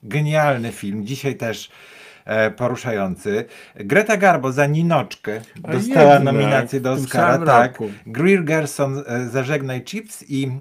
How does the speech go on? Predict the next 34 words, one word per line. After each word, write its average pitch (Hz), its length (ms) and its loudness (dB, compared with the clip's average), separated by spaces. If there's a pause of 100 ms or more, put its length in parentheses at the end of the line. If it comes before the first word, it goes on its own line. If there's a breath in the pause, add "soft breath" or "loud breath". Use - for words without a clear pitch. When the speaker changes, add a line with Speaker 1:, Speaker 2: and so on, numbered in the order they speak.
Speaker 1:
Irene 151 400 -2
Dune, 123 560 -4
chyba 107 260 -8
się 113 140 -12
czyta. 117 320 2
Speaker 2:
Irene. 110 500 -2
Speaker 1:
Irene 143 360 2
Dune, 139 440 -4
e, 113 260 -6
za 123 240 -2
film 120 420 -10
Ukochany, 110 460 -12
którego 87 320 -16
w 85 80 -20
ogóle 85 260 -14
nie 71 180 -16
znam. - 320 -20 (400 loud breath)
Natomiast, 120 680 -8
e, 113 100 -10
Mroczne 120 400 -8
zwycięstwo, 110 540 -16
tak. 98 420 -12 (240)
No. 185 160 -12
Speaker 2:
No 107 100 -8
miałeś 107 460 -6
rację. 120 540 -10 (200)
Speaker 1:
Tak, 95 220 -8 (160)
Speaker 2:
Ja 123 100 0
mam 127 100 -2
Speaker 1:
się 120 60 -4
Speaker 2:
taką 120 200 -4
Speaker 1:
zdziwiony. 113 80 -4 (120)
Speaker 2:
prywatną 123 420 -2
teorię, 117 560 0